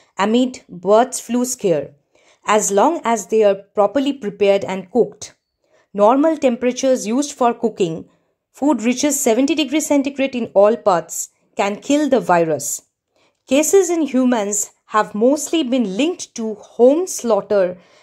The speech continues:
and subsequent handling the diseased or the dead birds before cooking. So there is an outbreak of bird's flu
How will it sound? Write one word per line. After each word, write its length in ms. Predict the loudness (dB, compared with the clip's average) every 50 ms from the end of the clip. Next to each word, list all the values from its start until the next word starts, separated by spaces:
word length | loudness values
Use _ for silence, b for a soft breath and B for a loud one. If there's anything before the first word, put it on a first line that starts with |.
| b b
and 200 | -6 -4 -4 -4
subsequent 760 | 0 2 2 2 2 -2 -4 -4 -2 -2 -2 -2 0 -2 -6
handling 600 | -6 -4 -2 -2 0 0 0 -2 0 -2 -2 -2
the 100 | -2 -4
diseased 640 | -4 -4 -4 -4 -2 -2 -2 -2 -2 -2 -6 -10 -2 2
or 100 | 2 2
the 160 | 2 0 -6
dead 560 | -8 -6 -4 -2 -2 0 -2 -4 -8 -14 _
birds 440 | 0 2 2 2 2 -2 -4 -10 b b b b b b _
before 500 | -6 -6 -4 0 0 0 2 0 -2 -6
cooking. 540 | -6 -8 -8 -4 -4 -4 -4 -4 -8 -14 _ _ _ _ _ _ _ _ _ _ _ _ _ _ _ _ _ _ _ _ _ -20 -20 _ _ _ _ _ _ _ _ _ _ _ _
So 260 | -6 2 4 4 4 4
there 240 | 4 4 4 4
is 140 | 2 0 0
an 140 | -2 -4 -2
outbreak 580 | 0 0 0 0 0 -4 -4 -2 -2 -2 0 -2
of 220 | -2 -4 -4 0
bird's 300 | 2 2 2 2 0 -6
flu 340 | -12 -6 -6 -6 -6 -6 -10